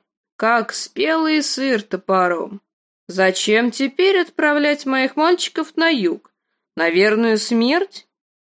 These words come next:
Все, кто пошёл к Риверану, теперь бегут на север». Кейтлин охотно насадила бы говорливого старца на вертел и поджарила его над огнём.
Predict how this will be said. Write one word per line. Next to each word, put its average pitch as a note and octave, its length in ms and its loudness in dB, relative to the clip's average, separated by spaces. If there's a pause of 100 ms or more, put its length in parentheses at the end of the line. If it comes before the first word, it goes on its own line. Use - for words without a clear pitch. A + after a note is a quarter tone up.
(320)
Все, E4+ 340 0
кто D#4 200 -2
пошёл D4 420 0
к D4 100 -8
Риверану, A#3+ 800 0
теперь G3 520 -4
бегут G3+ 420 -2
на G#3+ 180 2
север». A#3+ 720 0 (800)
Кейтлин C4 500 0
охотно C4+ 440 2
насадила B3 560 2
бы G3+ 160 0
говорливого A#3+ 680 2
старца A#3+ 480 -2
на A#3+ 200 2
вертел B3 440 0
и G#3+ 60 0
поджарила C4 580 0
его B3+ 180 0
над C4+ 200 0
огнём. G#3+ 500 0